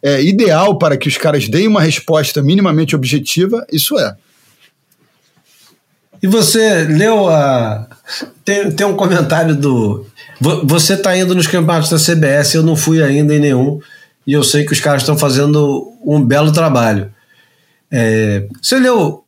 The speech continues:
Speaker 2: o comentário do Teco dizendo que o, os competidores e os juízes aqui nos campeonatos da C B S se reúnem antes pra conversar, mas isso sempre aconteceu na A S P
Speaker 1: Isso acontece
Speaker 2: barra
Speaker 1: na
Speaker 2: W S L.
Speaker 1: W S L.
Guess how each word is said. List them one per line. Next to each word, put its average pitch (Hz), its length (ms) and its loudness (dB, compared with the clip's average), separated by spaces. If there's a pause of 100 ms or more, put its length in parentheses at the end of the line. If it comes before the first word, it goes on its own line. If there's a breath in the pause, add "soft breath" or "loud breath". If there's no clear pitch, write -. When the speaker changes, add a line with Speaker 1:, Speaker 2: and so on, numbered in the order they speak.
(160)
Speaker 2:
o 139 80 -6
comentário 165 540 0
do 135 160 -4
Teco 151 320 -2
dizendo 131 360 -2
que 143 160 -4
o, 123 340 -4 (200)
os 127 400 -4 (140)
competidores 143 920 -2
e 147 40 2
os 147 120 2
juízes 135 460 0
aqui 135 320 -2
nos 143 320 -4
campeonatos 139 340 -2
da 131 80 -2
C 139 180 -2
B 127 100 -2
S 131 400 0 (260 loud breath)
se - 200 -4
reúnem 143 520 0
antes 156 320 0
pra 143 140 -4
conversar, 156 680 -2 (220 loud breath)
mas 185 260 0
isso 226 220 0
sempre 247 280 -2
aconteceu 233 880 -2
na 190 480 -2 (380)
A 170 140 0
S 165 240 0
P 220 60 0
Speaker 1:
Isso 165 120 0
acontece 185 180 2
Speaker 2:
barra 180 380 2
Speaker 1:
na 190 120 2
Speaker 2:
W - 140 2
S 147 260 2
L. 160 60 6
Speaker 1:
W 180 140 4
S 226 80 2
L. 240 60 -4